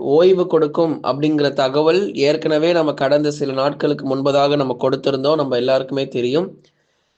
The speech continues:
அப்போ பொங்கலுக்கு வரைக்கும் தான் இந்த வடகிழக்கு பருவமழை,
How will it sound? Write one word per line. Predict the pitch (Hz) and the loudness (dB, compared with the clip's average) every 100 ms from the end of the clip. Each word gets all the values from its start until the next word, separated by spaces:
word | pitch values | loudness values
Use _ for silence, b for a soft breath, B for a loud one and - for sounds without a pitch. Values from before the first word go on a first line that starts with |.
| - | -6
அப்போ | - 196 185 196 190 | 0 4 4 4 2
பொங்கலுக்கு | 175 190 208 208 190 - 170 | 2 2 2 2 2 0 2
வரைக்கும் | 151 147 170 165 175 160 | 4 4 2 2 -2 2
தான் | 160 180 185 | 2 2 0
இந்த | 147 147 | 0 2
வடகிழக்கு | 139 143 165 170 160 160 | 2 4 2 2 -2 -2
பருவமழை, | 147 143 143 135 | 0 2 2 0